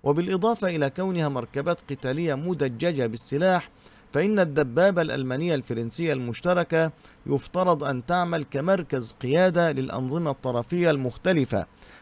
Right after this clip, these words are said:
هذا العامل وحده يؤكد مكانة هذا المشروع باعتباره تطويرا ثوريا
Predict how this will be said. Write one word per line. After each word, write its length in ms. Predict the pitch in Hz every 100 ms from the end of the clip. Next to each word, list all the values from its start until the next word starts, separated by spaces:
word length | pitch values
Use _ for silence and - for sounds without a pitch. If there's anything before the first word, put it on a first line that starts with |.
| -
هذا 300 | 208 226 180
العامل 400 | 160 190 175 139
وحده 420 | 180 - 170 170
يؤكد 600 | 127 - 190 - - 170
مكانة 580 | 147 127 - 175 175 170 - - -
هذا 260 | 175 170 139
المشروع 680 | 123 113 - 156 185 175 -
باعتباره 840 | 117 131 127 131 165 180 156 135
تطويرا 600 | 127 120 - 180 160 131 120
ثوريا 680 | 120 120 170 180 175 170